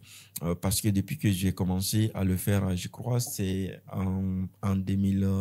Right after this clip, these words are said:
dix-neuf, vers deux mille dix-neuf, que j'ai commencé à faire le sport. Et, euh, et tout ce que je faisais, c'est,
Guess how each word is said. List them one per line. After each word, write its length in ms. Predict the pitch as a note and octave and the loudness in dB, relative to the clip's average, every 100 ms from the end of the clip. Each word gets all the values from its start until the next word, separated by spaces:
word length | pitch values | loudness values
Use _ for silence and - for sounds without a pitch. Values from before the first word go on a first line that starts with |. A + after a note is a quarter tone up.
| F#2+ | 0
dix-neuf, 460 | F#2 G2 G2 A2 B2 | -2 0 2 0 0
vers 220 | G2+ - | -2 -2
deux 140 | G2 | -2
mille 120 | F#2 F#2+ | 0 0
dix-neuf, 400 | F#2+ G2+ A#2+ - | -2 -2 -4 -2
que 160 | G2 | -2
j'ai 260 | F#2 F#2 F#2 | 0 -2 -4
commencé 400 | - F#2+ F#2 G2 | -2 0 0 -2
à 100 | F#2 | -4
faire 180 | F2+ F#2 | -4 -4
le 140 | F#2 | -2
sport. 320 | - G#2+ A#2 - - - - - - - | -2 -2 -2 -4 -16 -20 -18 -18 -20 -6
Et, 220 | G#2 G2 | 2 4
euh, 400 | F#2+ F2+ F#2 F#2 F#2+ G#2 - | 4 2 0 -2 -2 -2 0
et 120 | A2 | 0
tout 140 | - | 2
ce 100 | D3+ | 0
que 140 | D#3 B2+ | 2 2
je 80 | |
faisais, 320 | G#2 A#2 G2+ B2+ | 2 2 2 2
c'est, 220 | - G2+ | 2 -2